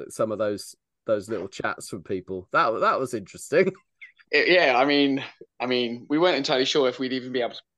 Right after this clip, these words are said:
Speaker 2: post a podcast or anything like that. The sound was loud in there, to say the least. I mean, the fact that everyone's voices are still a little bit sore is probably a testament to that. It's not just from Sunday. I think it's from Friday and Saturday too, having to shout at each other.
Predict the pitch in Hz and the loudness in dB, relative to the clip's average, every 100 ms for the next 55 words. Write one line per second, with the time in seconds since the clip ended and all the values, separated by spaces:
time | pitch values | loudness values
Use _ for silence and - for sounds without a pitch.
0 | _ - 143 135 135 120 131 120 139 117 | _ 0 0 2 -2 -2 -2 0 0 0
1 | 120 - 117 117 113 107 107 110 113 - | -2 -4 -4 -4 -8 -10 -6 -2 0 -2
2 | 123 139 131 127 120 113 - - _ - | -4 -2 0 0 0 0 -4 -16 _ -20
3 | - _ - 127 123 117 107 110 - - | -20 _ -8 -2 0 0 -2 -6 -12 -10
4 | - 120 110 107 107 113 117 110 113 110 | -6 -4 -2 -2 -4 -2 -2 0 -2 -2
5 | 110 - 113 113 113 - - 107 98 _ | -2 -4 -4 -6 -4 -2 0 0 -2 _
6 | - 120 113 104 - 113 107 101 107 104 | -6 -4 -4 -8 -4 -2 -2 -6 -6 -4
7 | 110 107 107 - - - 113 95 104 - | -2 0 0 -2 -6 -4 -2 -2 -4 -4
8 | 107 101 - 107 - 98 104 107 98 - | -4 -2 -2 -4 -6 -10 -8 -4 -4 -4
9 | 127 - 107 117 - 101 - 110 104 101 | -6 -4 -4 -4 -6 -10 -8 -8 -4 -4
10 | - 123 101 - 101 - 104 98 98 - | -4 -2 -2 -4 -6 -2 0 -2 -4 -6
11 | 95 95 - 117 113 101 95 - 117 85 | -6 -6 -6 -4 -4 -4 -6 0 2 2
12 | 95 92 90 | -2 -4 -6